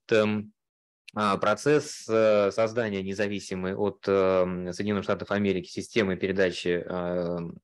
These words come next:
м, финансовых активов, э, финансовых данных, а, вошел в стадию практической реализации с две тысячи четырнадцатого года.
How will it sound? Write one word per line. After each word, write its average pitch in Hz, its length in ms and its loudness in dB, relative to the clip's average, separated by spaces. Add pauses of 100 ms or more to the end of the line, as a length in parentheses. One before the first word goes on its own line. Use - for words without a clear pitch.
(160)
м, 87 320 -12
финансовых 101 480 -2
активов, 131 600 0
э, 95 160 0
финансовых 98 440 -2
данных, 139 440 0 (680)
а, 98 300 2
вошел 110 640 0
в 107 420 4
стадию 117 340 -2
практической - 460 -8
реализации 110 560 2
с - 20 -12
две 101 120 -4
тысячи 120 260 -4
четырнадцатого 107 680 2
года. 98 520 2